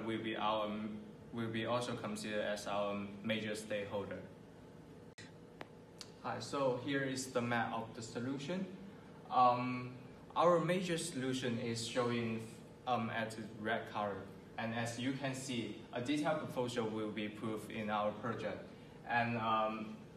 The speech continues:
a setting reading corner, as I mentioned before, um, a change, um, a change. There is some problem for the heavy, um, for the heavy traffic. So w-, our project is, is to change the classroom that close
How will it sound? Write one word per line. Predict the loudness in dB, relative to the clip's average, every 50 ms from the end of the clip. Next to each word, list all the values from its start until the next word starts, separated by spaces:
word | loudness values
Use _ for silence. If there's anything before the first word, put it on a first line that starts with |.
| -16 -14 -10 -8
a | -6 -4
setting | 0 0 0 0 2 0 0 0 2
reading | 2 2 2 2 0 -2 -2
corner, | -2 0 2 2 2 2 0 0 -2 -6 -8 -6 -4
as | -4 -4 -2 0
I | 0 0
mentioned | 2 2 0 0 0 0 -2
before, | -2 -2 0 2 4 4 2 0 -4 -10 -12 -14 -16 -18 -16 -8 0
um, | 2 4 4 6 4 2 2 0
a | 0
change, | 0 -2 -2 -2 -2 0 0 0 -2 -2 -4 -6 -8 -10 -12 -14 -14 -16 -16 -16 -16 -16 -16 -8 -2
um, | 0 2 2 2 2 0 0 0 -2 -2 -4 -4 -6
a | -6
change. | -6 -6 -4 -2 0 0 0 -2 -4 -8 -10 -12 -14 -16 -16 -16 -16 -16 -16 -16 -16 -10 0
There | 4 6 6 6
is | 6 4 4 2 0 -2 0 2
some | 4 4 4 4
problem | 4 6 6 6 6 6 4
for | 4 4 4
the | 4 4
heavy, | 6 6 6 6 6 4 2 0 0 -2 -4 -8 -10 -12 -10 -4
um, | -2 0 0 0 -2 -6 -8 -10 -12 -14 -12 -4
for | 0 2 2
the | 2 4
heavy | 4 4 4 4 2 -2
traffic. | -2 0 0 0 0 -2 -4
So | -6 -4 -2 -2 0 -2 -2 -4 -8 -10 -12 -14 -14 -12 -10
w-, | -8 -8 -6 0 4
our | 6 6 6 6
project | 4 2 0 2 2 0 0 0
is, | -2 -4 -2 -2
is | -2 -2 -2 -2 -4 -8 -10 -12 -14 -16 -16 -16 -16 -16 -16 -18 -18 -16 -14 -8
to | -4 -2 0 0 0 0
change | -2 -4 -4 -2 -2 0 0 0 -2 -4 -4 -4
the | -4 -4
classroom | -2 2 4 4 4 4 2 0 -4 -4 -2 -2 -2 0 0
that | 2 2 0 0 -4 -6 -2
close | -2 0 0 0 -2 -4 -6 -8 -8